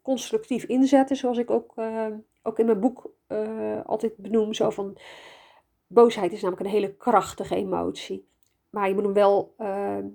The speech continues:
die kracht kan je best positief inzetten. Dus, eh, omzetten in daadkracht. Ehm, en, en daarna, we hebben dus samen overlegd van, "Goh, nou, wat is nou wijsheid om te doen? Wie moet ik bellen? Welke actie moet ik ondernemen?" En daarna ben ik als eerste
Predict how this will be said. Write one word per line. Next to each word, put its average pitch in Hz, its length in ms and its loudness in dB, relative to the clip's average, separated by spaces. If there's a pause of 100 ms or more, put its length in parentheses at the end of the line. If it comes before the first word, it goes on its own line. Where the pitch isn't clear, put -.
(240)
die - 120 -20
kracht 208 280 2
kan 208 140 0
je 196 60 0
best 208 340 0
positief 226 500 2
inzetten. 208 680 -4
Dus, - 340 -8
eh, 202 420 -6 (800)
omzetten 214 440 0
in 190 120 -2
daadkracht. - 760 2 (920)
Ehm, 240 760 4 (440)
en, 254 140 -6
en 247 320 0
daarna, 262 600 6 (500)
we 233 160 -8
hebben 226 340 2
dus 196 140 -2
samen 208 280 2
overlegd 208 440 2
van, 180 100 -4
"Goh, 196 220 0
nou, 180 140 2
wat 190 120 0
is - 100 -14
nou 190 160 -2
wijsheid 165 380 0
om 202 100 -4
te 262 100 -6
doen? 269 200 6
Wie 214 120 0
moet 196 140 -2
ik 196 140 -6
bellen? 233 260 2
Welke 196 220 4
actie - 280 -4
moet 220 100 0
ik 214 120 0
ondernemen?" 190 520 -2
En - 80 -6
daarna 214 240 4
ben 202 100 0
ik 196 120 -2
als 185 160 -4
eerste 214 600 0